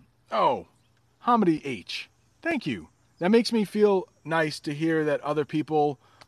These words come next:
are getting benefits from this channel. And you are so good to me. I get lots of comments saying thank you.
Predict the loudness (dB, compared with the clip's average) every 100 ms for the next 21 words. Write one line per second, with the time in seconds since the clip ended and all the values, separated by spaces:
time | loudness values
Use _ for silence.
0 | -6 2 4 4 2 0 -4 -4 -4 -6
1 | -10 _ _ _ _ -14 -4 -2 -2 -2
2 | -4 -4 -12 -14 _ _ -6 -4 -4 -6
3 | -4 0 0 -2 -6 _ _ _ -8 -6
4 | -8 -12 _ _ _ -2 2 4 4 2
5 | -2 0 2 4 2 2 0 -2 -4 -6
6 | -6 -4 -6 -6 -2 0 0 -4 -2 0
7 | 2 0 -4 -10 -20 _ _ -8 -6 -6
8 | -4 -6 -4 -4 -4